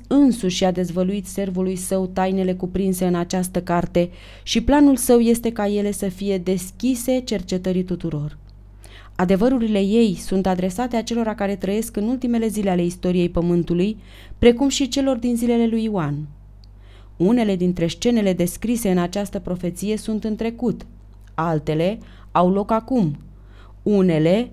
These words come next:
ne aduc în atenție încheierea marii lupte dintre puterile întunericului și prințul cerului, iar altele descoperă triumful și bucuria celui răscumpărat pe pământul înnoit.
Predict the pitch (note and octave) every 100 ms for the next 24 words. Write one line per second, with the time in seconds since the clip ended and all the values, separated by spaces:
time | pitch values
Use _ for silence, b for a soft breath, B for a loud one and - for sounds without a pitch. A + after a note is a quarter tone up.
0 | - G#3 G#3 G#3 D4 D4 A#3+ A#3 A#3 A#3
1 | A#3 A#3 A#3 A3 - A3+ A#3+ A3 G#3+ G#3
2 | F#3 G3+ - G#3 G3 F#3+ F#3 F#3 F#3 A3+
3 | B3 A3 G#3 F#3 F#3 G3 F#3+ G3 F#3 F#3+
4 | F3+ F#3+ F3+ F#3+ F#3 F#3 F#3 F#3+ F#3 D#3
5 | D3 D3 D3+ - - - - F#3 F3 E3
6 | D#3 D3+ D3+ F#3 A#3+ B B B B -
7 | A#3 A#3+ D#4 D#4 D4+ D4 C4 A#3+ G3 -
8 | F#3+ - F#3 F3+ F#3+ G3+ F#3+ F#3 G3+ G3
9 | F#3+ F3+ F3+ F#3 F3+ F3 F3 F3+ F3 F3
10 | F3 F3 F3 F3 E3 E3 D#3 D3 D3